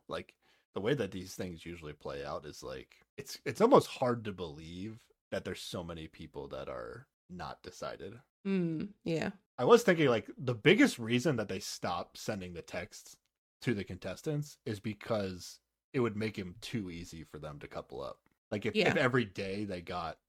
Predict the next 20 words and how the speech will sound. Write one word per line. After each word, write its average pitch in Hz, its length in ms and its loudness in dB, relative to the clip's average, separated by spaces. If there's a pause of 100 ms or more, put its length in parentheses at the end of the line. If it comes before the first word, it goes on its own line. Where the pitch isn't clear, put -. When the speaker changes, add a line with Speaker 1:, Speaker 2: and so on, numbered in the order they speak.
(220)
Speaker 1:
like, 92 140 -4
confirmation, 90 720 -6
like, 87 200 -8
"This 101 160 -6
person's 82 400 -8
still 78 140 -8
choosing 73 400 -12
me." 69 280 -14 (460)
Speaker 2:
Mm-hmm. 190 340 4 (500)
Yeah, 165 240 2
they 185 180 4
would, - 160 -4
they 180 100 0
would 165 160 0
be 170 200 2
a 170 80 4
lot - 240 8
clearer 165 480 4
on 190 140 0
things. - 440 -6